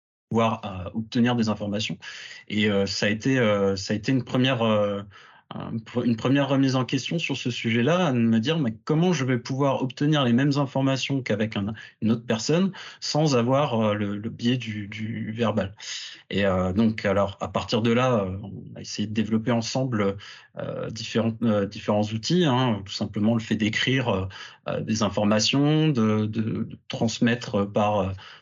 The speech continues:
par le dessin, par, euh, par le support, en tout cas écrit, euh, par certains signes, quand c'était, euh, quand c'était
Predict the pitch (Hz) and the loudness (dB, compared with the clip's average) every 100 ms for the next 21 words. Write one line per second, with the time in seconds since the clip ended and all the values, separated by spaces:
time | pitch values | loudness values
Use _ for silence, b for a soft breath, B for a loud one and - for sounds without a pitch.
0 | B 98 101 98 110 110 123 123 131 123 | B 0 2 4 4 4 2 2 2 2
1 | 113 107 98 95 98 95 110 - - - | 2 2 2 0 -2 -2 -4 -4 -6 -8
2 | 101 113 127 - 120 107 107 - 110 - | -8 -8 -10 -6 -2 0 -2 -4 -6 -2
3 | 110 107 101 - - 107 110 - 165 B | 0 -2 -4 -6 -4 -2 -2 -2 -4 B
4 | B B B - 104 104 101 101 98 98 | B B B -8 -2 0 2 2 0 0
5 | - 113 - 123 - 123 - - 156 139 | -2 -2 -2 -4 0 0 0 0 2 2
6 | 110 - 113 110 107 - 117 110 92 92 | -2 -6 -6 -6 -6 -2 0 0 0 -2
7 | 95 - - 95 80 | -6 -12 -12 -10 -10